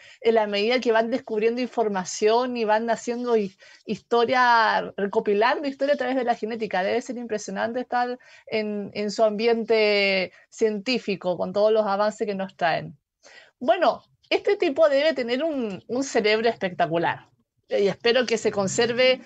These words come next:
tal como lo tiene sanito por mucho tiempo. Porque hoy queremos hablar de un tema que a veces, eh, le hacemos un poquito el quite.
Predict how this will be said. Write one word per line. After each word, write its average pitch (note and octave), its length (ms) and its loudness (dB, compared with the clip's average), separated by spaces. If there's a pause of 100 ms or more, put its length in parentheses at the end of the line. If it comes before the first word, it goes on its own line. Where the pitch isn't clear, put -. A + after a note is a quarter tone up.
(140)
tal B3 500 0
como G#3 220 0
lo G3+ 140 2
tiene A#3+ 260 -2
sanito A#3 380 -4
por A3 140 -2
mucho A3+ 300 0
tiempo. F#3 540 -2 (240)
Porque C4 300 -2
hoy E4 300 4
queremos D#4+ 420 0
hablar C#4+ 260 0
de D#4+ 60 -6
un D4+ 140 -10
tema G#3+ 580 0
que B3 80 -2
a B3 80 0
veces, F4+ 720 -2 (360)
eh, A#3+ 420 4
le A#3 80 0
hacemos F#4+ 320 -2
un E4+ 100 0
poquito D#4 260 -2
el C#4+ 100 -2
quite. - 440 -4